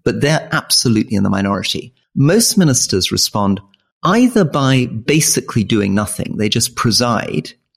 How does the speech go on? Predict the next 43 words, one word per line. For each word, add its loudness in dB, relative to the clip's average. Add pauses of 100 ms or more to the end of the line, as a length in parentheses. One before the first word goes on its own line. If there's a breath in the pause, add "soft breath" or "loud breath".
(300)
in 2
a 4
relatively 0
polite -2
way 0
over -4
their -2
department, -6
but -2
don't 0
actually -2
bring 0
any -2
change. -6 (280 loud breath)
And 0
often 2
civil 2
servants 0
quite -2
like -2
that. -6
I 0
often 0
find 0
when 0
I 2
was 2
in 2
Parliament -4
that -2
the 0
ministers 0
that -2
civil -2
servants -2
were -6
praising 0
to -6
me, -8
"Oh, 2
isn't 0
he 0
lovely?" -8